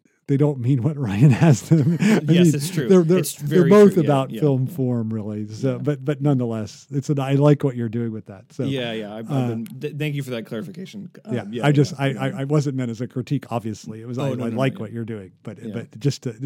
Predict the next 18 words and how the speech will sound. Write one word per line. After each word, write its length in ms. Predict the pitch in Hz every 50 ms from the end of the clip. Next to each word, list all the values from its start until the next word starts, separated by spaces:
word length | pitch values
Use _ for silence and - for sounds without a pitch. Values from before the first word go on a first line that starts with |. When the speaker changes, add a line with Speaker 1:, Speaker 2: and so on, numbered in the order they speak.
| 143 131 -
Speaker 1:
if 120 | - 107 -
someone 320 | - 160 147 139 131 127 123 127 117 113
goes 280 | - 147 131 113 - - _
to, 160 | - 123 110 - - - - - - _ _ _ -
like 160 | 131 117 -
you 120 | 147 147 135
mentioned 280 | 139 135 123 117 107
Einstein, 380 | 123 127 135 127 - 127 110 117
someone's 220 | 151 143 135 120
gonna 240 | 120 131 120 123 123
look 200 | 123 139 135 -
at 40 | 143
this 100 | 123 113
book, 140 | - 151 143
"Well, 160 | 143 139 170
wait 140 | 185 233 247
a 40 | 240
minute, 240 | 190 151 139 123